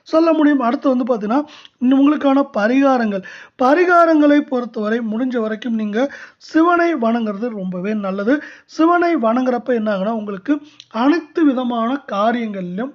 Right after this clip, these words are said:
வெற்றி பெறுவீங்கன்னு சொல்லலாம். சிவனை வணங்குறது மட்டும் இல்லாம குறிப்பா நீங்க வந்து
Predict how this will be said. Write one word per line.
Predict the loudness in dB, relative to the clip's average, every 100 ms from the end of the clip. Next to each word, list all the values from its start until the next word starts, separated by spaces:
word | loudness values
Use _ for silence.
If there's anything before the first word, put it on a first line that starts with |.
| -14
வெற்றி | -16 -12 -12
பெறுவீங்கன்னு | -8 -8 -6 -8 -8
சொல்லலாம். | -6 -6 -6 -16 -20 _
சிவனை | 0 2 2 2
வணங்குறது | 0 2 2 2 -2
மட்டும் | -6 -4 -4 -2
இல்லாம | -2 -2 -4
குறிப்பா | -6 -6 -2 -2
நீங்க | -2 -4 -6
வந்து | -2